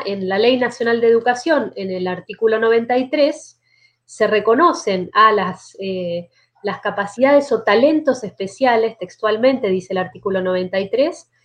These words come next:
eh, como una instancia donde, eh, hay que ayudar, hay que promover, eh, que cada jurisdicción escolar debería, eh, hacer diagnóstico de esos chicos y, por supuesto, orientarlos y acompañarlos.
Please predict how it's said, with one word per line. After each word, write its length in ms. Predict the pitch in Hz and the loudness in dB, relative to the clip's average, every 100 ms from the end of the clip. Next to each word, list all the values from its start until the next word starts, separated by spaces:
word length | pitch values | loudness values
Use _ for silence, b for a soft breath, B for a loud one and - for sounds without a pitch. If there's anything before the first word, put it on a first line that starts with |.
| _ _ _ | _ _ _
eh, 640 | 196 196 190 180 180 175 180 - | -4 0 2 4 4 2 0 -6
como 220 | - 233 | -2 2
una 140 | 285 294 | 4 4
instancia 560 | - 277 277 285 285 | 4 4 4 2 4
donde, 500 | 269 254 220 202 196 | 6 4 2 -2 -2
eh, 800 | 185 196 196 190 185 185 185 - - | -4 -6 -8 -6 -4 -4 -4 -8 -6
hay 160 | 208 | -4
que 100 | 214 | -2
ayudar, 500 | 202 226 247 277 277 | -2 0 2 4 4
hay 140 | 247 226 | 4 0
que 120 | 185 | -4
promover, 760 | 190 190 196 220 247 262 262 | -4 -4 -2 4 6 6 4
eh, 160 | 214 180 | 0 -4
que 180 | 190 185 | -10 -4
cada 260 | 220 220 | 0 0
jurisdicción 580 | 214 202 185 208 - 214 | 0 -6 -6 -10 -10 -10
escolar 500 | 196 220 226 247 254 | -6 -2 2 2 0
debería, 680 | 208 196 196 233 247 262 294 b b b _ | -4 -6 -6 -2 0 0 -2 b b b _
eh, 380 | 196 190 185 175 175 175 170 - | -10 -6 -6 -6 -8 -14 -18 -18
hacer 320 | - 180 208 190 | -12 -6 -4 -2
diagnóstico 720 | 196 190 247 294 269 233 208 | -2 0 0 0 -4 0 0
de 80 | 202 | 0
esos 200 | 233 233 | -4 -6
chicos 320 | 269 320 277 | -4 -2 0
y, 40 | |
por 160 | 214 175 | -2 -4
supuesto, 420 | 180 220 220 262 | -4 -4 0 2
orientarlos 680 | 185 180 180 180 190 208 202 | 2 0 -2 -2 0 -2 -4
y 40 | |
acompañarlos. 840 | 180 170 170 175 165 151 _ _ | -6 -6 -6 -8 -8 -12 _ _